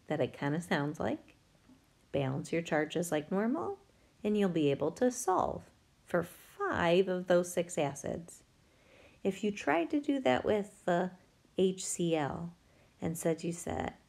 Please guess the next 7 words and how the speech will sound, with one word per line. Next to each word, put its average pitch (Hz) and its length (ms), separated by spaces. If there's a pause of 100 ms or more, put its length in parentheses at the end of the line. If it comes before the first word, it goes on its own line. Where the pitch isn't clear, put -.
(200)
hydrochloric, 196 1160
that - 180
kinda 196 300
sounds 185 320
like 160 240
chlorate. 185 1040 (1160)
Nope, 170 320